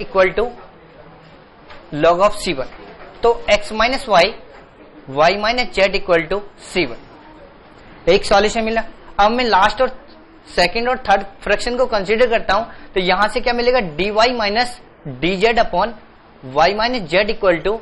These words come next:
डीजेड minus डीएक्स upon z minus x। इंटीग्रेशन करोगे तो यहां पे log y minus z equal to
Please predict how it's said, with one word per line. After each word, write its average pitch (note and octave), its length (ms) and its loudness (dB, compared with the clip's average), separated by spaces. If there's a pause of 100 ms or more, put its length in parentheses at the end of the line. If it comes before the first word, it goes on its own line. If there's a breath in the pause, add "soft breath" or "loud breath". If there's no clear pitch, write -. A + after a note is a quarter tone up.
(520)
डीजेड G#3 420 2
minus G#3+ 360 0 (380)
डीएक्स G3+ 380 0
upon F#3+ 320 0 (520)
z G3 100 4 (100)
minus B3 280 -2
x। C4 100 0 (1200 loud breath)
इंटीग्रेशन A#3 520 -2
करोगे B3 240 2
तो B3+ 60 0
यहां A3+ 220 0
पे B3+ 120 0
log G#3+ 360 4 (560)
y E3 120 6 (120)
minus B3 340 -2
z F3 40 2 (420)
equal G3+ 380 2
to A3 80 2